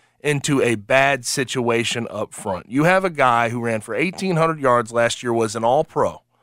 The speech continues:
led the league, by the way, in rushing yards and rushing T Ds in twenty twenty-one. And you're talking about his situation publicly, putting yourself in a bad spot.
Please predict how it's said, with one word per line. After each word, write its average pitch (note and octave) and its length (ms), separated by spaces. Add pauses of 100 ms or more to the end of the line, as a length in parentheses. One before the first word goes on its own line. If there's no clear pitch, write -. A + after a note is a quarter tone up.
(920)
led G3+ 220
the A3+ 80
league, F#3+ 420 (360)
by C3 180
the B2 100
way, A#2 320 (440)
in D3+ 420 (100)
rushing D#3+ 400
yards D3+ 320
and A#2 120
rushing C#3 380
T A#2 160
Ds A2 540 (460)
in B2+ 160
twenty A2+ 280
twenty-one. G2 560 (680)
And C#3+ 100
you're E3+ 120
talking D#3 420
about A#2 240
his D#3 180
situation C#3 640
publicly, A#2 640 (440)
putting G3+ 300
yourself C#3+ 540
in C3 80
a B2+ 40
bad C3 340
spot. A#3+ 540